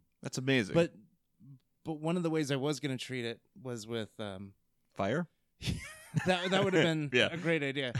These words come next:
Speaker 1: <laughs> I'm,
Speaker 2: Uh,
Speaker 1: I'm one of those doctors from, like, the sixteen hundreds. I'm like, "Oh, let's just remove some of your blood and see what happens." <laughs> You know?
Speaker 2: I was gonna treat it with hydrogen peroxide.
Speaker 1: Okay.
Speaker 2: Because that'll, that'll, uh,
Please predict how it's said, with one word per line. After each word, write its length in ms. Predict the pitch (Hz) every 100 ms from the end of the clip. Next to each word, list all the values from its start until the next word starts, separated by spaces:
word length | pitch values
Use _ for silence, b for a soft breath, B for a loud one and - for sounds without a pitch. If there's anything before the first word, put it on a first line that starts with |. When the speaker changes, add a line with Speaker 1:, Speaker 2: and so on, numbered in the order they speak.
| -
Speaker 1:
<laughs> 520 | 151 170 - 175 214
I'm, 220 | 135 170 185
Speaker 2:
Uh, 60 |
Speaker 1:
I'm 120 | 131 180
one 100 | 185
of 40 |
those 120 | 147
doctors 360 | 131 127 - 120
from, 100 | 120
like, 100 | 117
the 80 | 98
sixteen 380 | - 123 117
hundreds. 380 | 101 107 98 71
I'm 80 | 90
like, 160 | 95 127
"Oh, 200 | 165 143
let's 140 | 143
just 160 | 170 151
remove 280 | 147 151 139
some 160 | 156
of 60 | 143
your 100 | 123
blood 360 | 107 151 180
and 120 | 117 -
see 140 | 131
what 160 | 123 127
happens." 560 | 147 147 107 104 -
<laughs> 20 |
You 100 | 135
know? 40 | - 202
Speaker 2:
I 20 |
was 100 | 185
gonna 140 | 185 226
treat 200 | - 240
it 20 |
with 100 | 202
hydrogen 400 | 202 185 175 175
peroxide. 480 | 165 240 247 - - - 107
Speaker 1:
Okay. 280 | 95 90 170
Speaker 2:
Because 240 | 156 160 151
that'll, 260 | 180 185 - _
that'll, 240 | 151 175 160
uh, 200 | 131 151